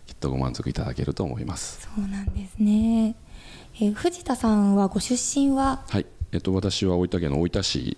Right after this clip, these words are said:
Speaker 1: の出身です。
Speaker 2: あ。
Speaker 1: あの、スタッフもですね、
Speaker 2: はい。
Speaker 1: 大分出身のものが多いですので、
Speaker 2: はい。
Speaker 1: あの、大分弁が飛び交うような空間になっております。
Speaker 2: 素敵な職場じゃないですか。
Speaker 1: はい。はい、そうですね。
Speaker 2: <laughs> 藤田さんのおすすめの大分のスポッ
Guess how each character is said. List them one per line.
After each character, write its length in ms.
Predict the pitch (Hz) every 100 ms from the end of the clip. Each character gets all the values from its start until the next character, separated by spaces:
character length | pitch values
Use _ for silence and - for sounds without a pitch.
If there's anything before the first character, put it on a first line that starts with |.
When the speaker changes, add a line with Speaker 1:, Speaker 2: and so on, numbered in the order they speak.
| -
Speaker 1:
の 180 | 202 85
出 280 | 73 - 69
身 40 |
で 120 | -
す。 180 | - - - -
Speaker 2:
あ。 60 | 98
Speaker 1:
あ 20 |
の、 140 | 95 101
ス 100 | -
タ 100 | 170
ッ 20 |
フ 140 | -
も 120 | 98 67
で 100 | 71
す 120 | 87
ね、 120 | 92
Speaker 2:
は 200 | - 320
い。 20 |
Speaker 1:
大 40 | 131
分 80 |
出 280 | - 76 -
身 60 | 80
の 120 | 80
も 120 | 80
の 100 | 78
が 100 | 73
多 120 | 78
い 20 | 71
で 100 | 69
す 140 | 69
の 100 | 65
で、 120 | 247
Speaker 2:
は 60 | 269
い。 100 | 233 - - -
Speaker 1:
あ 100 | 71
の、 380 | 71 69 67 87
大 80 | 85
分 140 | 80
弁 180 | 82 78
が 100 | 78
飛 160 | 78 73
び 60 |
交 260 | - 73 67
う 40 |
よ 140 | 65 67
う 20 |
な 180 | 65 - -
空 160 | - 67
間 180 | 67 62
に 80 |
な 100 | 60
っ 40 | 55
て 100 | -
お 60 |
り 80 | -
ま 100 | - -
す。 180 | -
Speaker 2:
素 80 | -
敵 220 | - -
な 100 | 208
職 220 | 208 - 214
場 100 | 208
じ 80 |
ゃ 60 | 208
な 80 | 202
い 60 |
で 120 | 196 202
す 60 |
か。 100 | 285
Speaker 1:
は 200 | 80 80
い。 40 | 80
は 60 |
い、 20 |
そ 100 | -
う 40 | 67
で 80 | 71
す 100 | 78
ね。 240 | 73 73 - - -
Speaker 2:
<laughs> 280 | - - -
藤 180 | 381
田 120 | 359 311
さ 180 | 285
ん 100 | 269 254 - -
の 240 | 359 302 - - - - -
お 40 |
す 120 | 196 285
す 120 | -
め 140 | 285 269
の 200 | 262 -
大 200 | 269 247
分 180 | - 190
の 40 |
ス 120 | 185
ポ 140 | -
ッ 40 | 214